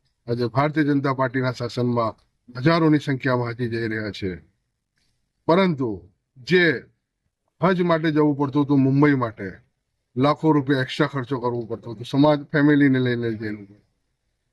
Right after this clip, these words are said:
આજે આ જ સરકારે, ભારતીય જનતા પાર્ટીની સરકારે મુસ્લિમ સમાજે સૌથી મોટી ભેટ આપી,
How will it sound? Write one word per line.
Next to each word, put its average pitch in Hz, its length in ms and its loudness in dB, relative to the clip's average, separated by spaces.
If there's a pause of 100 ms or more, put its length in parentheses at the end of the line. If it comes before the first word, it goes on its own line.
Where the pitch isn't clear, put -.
(120)
આજે 131 300 0 (280)
આ 180 120 0
જ 185 40 -4
સરકારે, 139 680 -2
ભારતીય 151 380 0
જનતા 139 260 2
પાર્ટીની 127 340 -4
સરકારે 107 520 -4 (840)
મુસ્લિમ 160 320 2
સમાજે 151 400 2
સૌથી 160 300 0
મોટી 135 260 0
ભેટ 131 280 -4
આપી, 107 340 -8